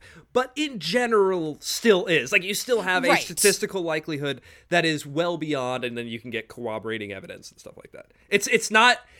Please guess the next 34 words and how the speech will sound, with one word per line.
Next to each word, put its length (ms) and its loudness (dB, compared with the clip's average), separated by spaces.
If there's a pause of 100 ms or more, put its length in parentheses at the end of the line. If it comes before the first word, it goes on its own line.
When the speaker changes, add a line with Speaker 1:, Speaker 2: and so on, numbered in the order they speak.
Speaker 1:
it's 180 0
not 300 0
the 80 2
bite 400 -2
mark 240 -8
analysis, 580 -14
let's 140 -12
put 140 0
it 100 -6
that 160 -6
way. 100 -8
Bite, 300 4 (400)
bite 240 8
mark 240 4
is 180 2
mostly 760 0
almost 420 -2
all 180 -2
bullshit. 560 -4
Fingerprints 400 0
is 140 -10
mostly 460 0
all 320 -2
almost 500 -4
good. 460 2
It's 120 -4
just 180 -4
we've 200 -2
found 360 -2
that 200 -6 (240)
some 240 -2
of 60 -2
the 80 -2
things 260 -4